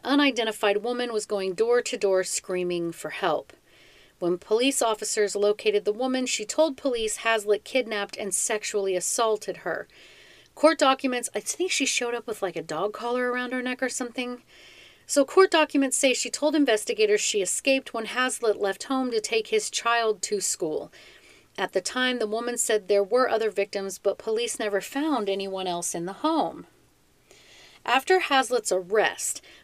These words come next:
police started searching for Crosdale, saying she might have information that could help them in their investigation.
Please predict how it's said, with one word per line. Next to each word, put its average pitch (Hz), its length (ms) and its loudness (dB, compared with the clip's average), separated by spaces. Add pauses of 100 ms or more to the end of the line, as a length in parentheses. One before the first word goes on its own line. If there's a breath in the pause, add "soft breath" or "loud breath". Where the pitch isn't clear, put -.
police 208 340 2
started 233 320 0
searching 196 480 0
for 175 240 0
Crosdale, - 580 0
saying 202 260 -4
she 220 200 -2
might 226 280 -2
have 220 140 0
information 262 720 2
that 190 160 -4
could 185 160 -4
help 294 420 0
them 220 220 0
in 214 220 -4
their 202 200 -2
investigation. 190 920 0